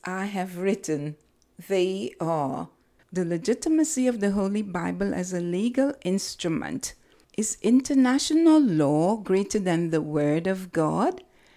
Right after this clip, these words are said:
This book was first published in two thousand seven and has been revised with a new chapter added and was re-released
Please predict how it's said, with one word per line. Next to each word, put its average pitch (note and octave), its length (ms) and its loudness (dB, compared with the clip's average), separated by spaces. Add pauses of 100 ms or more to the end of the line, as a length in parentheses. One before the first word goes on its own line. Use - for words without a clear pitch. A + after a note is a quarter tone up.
(260)
This F4+ 200 2
book B3+ 220 -2
was G3 180 -2
first A3+ 460 -2
published G#3 480 0
in A3+ 140 0
two A3 220 -2
thousand G3 680 -2
seven C4+ 480 -2 (340)
and G#3 200 -2
has F#3+ 240 -4
been G3+ 240 -2
revised G3 680 -4
with G3 200 -6
a F#3 40 -4
new G3 300 0
chapter - 520 -6
added F#3+ 520 -4 (320)
and F#3 220 -4
was G3 240 0
re-released G3 1300 -2